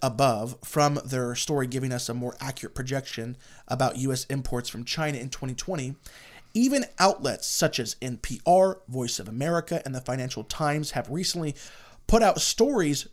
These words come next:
joining Bloomberg in a warning of major disruptions ahead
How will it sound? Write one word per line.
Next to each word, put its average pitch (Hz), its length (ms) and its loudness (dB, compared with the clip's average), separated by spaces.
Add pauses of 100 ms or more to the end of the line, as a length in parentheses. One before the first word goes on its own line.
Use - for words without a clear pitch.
joining 214 500 2
Bloomberg 127 640 -4 (100)
in 180 140 4
a 160 60 6
warning 180 440 2
of 131 160 2
major 175 440 2
disruptions 147 800 -4
ahead 160 580 4